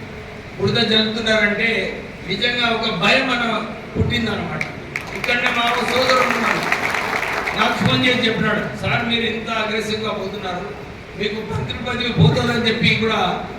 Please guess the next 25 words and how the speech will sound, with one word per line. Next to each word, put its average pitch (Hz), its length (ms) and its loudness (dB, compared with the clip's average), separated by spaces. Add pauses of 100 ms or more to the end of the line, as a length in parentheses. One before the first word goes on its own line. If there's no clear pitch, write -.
(160)
వారు 190 280 0
చెప్పడం 165 340 2
జరిగింది. - 600 -4
అయితే - 180 0
నేను 247 240 0
చెప్పిన 240 280 -2
వారికి, 214 340 -6 (380)
"అరే, 220 120 -2
వస్తే 214 400 -2
వస్తుందా, 220 440 0
లేకుంటే 208 380 2
పోతుంది." 196 600 -2 (480)
నేను 190 160 -2
అప్పుడు 202 220 -2
టీఆర్ఎస్లో 208 880 0 (360)
కేసీఆర్ 214 440 4
వ్యతిరేకంగా 202 580 2
కొట్లాడినప్పుడు 190 600 -2
కూడా, 190 360 -4 (320)
నాకు 202 400 0 (360)
చాలా 214 500 2 (840)
పొజిషన్స్ 208 460 2
ఆఫర్ 208 380 0
చేసినప్పటికీ 196 520 -2
కూడా 196 380 -4